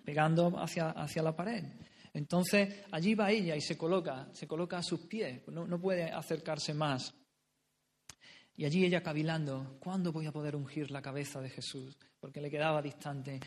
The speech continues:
Ella tenía su plan, su objetivo era ese, ungir la cabeza de Jesús. Y mientras está allí, ella comienza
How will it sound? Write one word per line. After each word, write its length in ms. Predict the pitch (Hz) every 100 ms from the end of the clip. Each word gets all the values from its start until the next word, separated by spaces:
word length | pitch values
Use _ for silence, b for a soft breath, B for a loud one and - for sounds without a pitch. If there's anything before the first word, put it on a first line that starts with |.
| B
Ella 220 | 165 160
tenía 220 | 160 156 151
su 180 | 151
plan, 220 | 139 143 135
su 120 | 147
objetivo 440 | - 156 180 165
era 160 | 151 151
ese, 220 | 147 151
ungir 320 | 147 - 180
la 120 | 170
cabeza 540 | 156 156 160 156 147 139 B B B
de 120 | 151
Jesús. 540 | 147 147 - 143 135 - B B
Y 80 | 175
mientras 320 | 185 190 196
está 180 | 226 226
allí, 520 | 196 196 131 117 - - _ _ _ _ _ _ _ _
ella 220 | 165 170
comienza 760 | 170 165 170 170 165 147 135 -